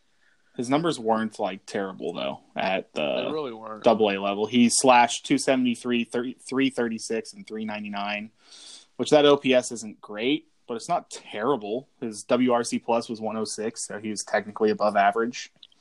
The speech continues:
Speaker 1: But for him to be promoted to triple A based on those numbers is ridiculous.
Speaker 2: Which, I bet that would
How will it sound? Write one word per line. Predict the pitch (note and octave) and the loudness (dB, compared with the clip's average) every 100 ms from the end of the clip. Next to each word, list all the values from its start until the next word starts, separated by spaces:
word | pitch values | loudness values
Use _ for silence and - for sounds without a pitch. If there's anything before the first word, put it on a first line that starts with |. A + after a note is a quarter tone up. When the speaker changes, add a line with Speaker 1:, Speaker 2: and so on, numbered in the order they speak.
| _ _ _ _ _ _ _ _ _ _ _ | _ _ _ _ _ _ _ _ _ _ _
Speaker 1:
But | D3 B2+ A#2+ - - | 4 6 4 -4 0
for | F3 | 0
him | F3 | 2
to | D3+ | -2
be | C#3 - _ _ - | -2 -4 _ _ -8
promoted | E3 C#3 B2+ A#2+ | -4 0 0 -2
to | A2+ | -6
triple | A2 - A#2+ A#2+ A2 | -10 -8 -6 -6 -6
A | G2+ | -6
based | G#2 G2+ | -8 -8
on | G2+ | -10
those | G2+ G2+ | -10 -12
numbers | F#2+ F#2 F#2 G2 | -12 -14 -14 -16
is | F#2+ G2+ | -18 -18
ridiculous. | G2 F#2 - - - - - _ _ _ _ _ _ _ _ - | -16 -16 -16 -16 -12 -10 -10 _ _ _ _ _ _ _ _ -4
Speaker 2:
Which, | C#3+ C#3 - - - | 0 0 -2 -12 -4
I | - | -2
bet | E3+ F3 C3 | 0 0 0
that | C3 C3+ | 0 0
would | A#2+ | -4